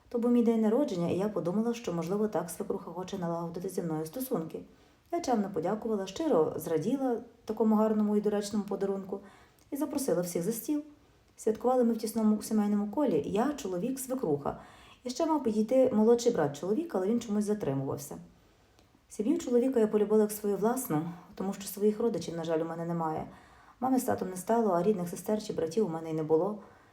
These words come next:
Коли ми з чоловіком лише почали зустрічатися, його мамі я не дуже сподобалась. Вона вважала, що я не пара її синові.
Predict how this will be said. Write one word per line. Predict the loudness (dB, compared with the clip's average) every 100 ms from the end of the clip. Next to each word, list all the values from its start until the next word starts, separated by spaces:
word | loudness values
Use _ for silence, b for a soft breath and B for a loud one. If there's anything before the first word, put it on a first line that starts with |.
| B B B
Коли | 0 4
ми | 4
з |
чоловіком | 2 2 4 2 0
лише | -2 -4
почали | -2 0 0
зустрічатися, | -2 -4 -4 -2 -2 -2 -4 -6 -8 B B B
його | 4 6 6
мамі | 4 2
я | 2
не | 2
дуже | 0 -2
сподобалась. | -6 -4 0 2 0 -4 -6
Вона | -2 0
вважала, | 0 0 0 -2
що | -6 -8
я | -4 0
не | 0
пара | 2 0 0
її | 0 -2
синові. | -2 -2 -4 -4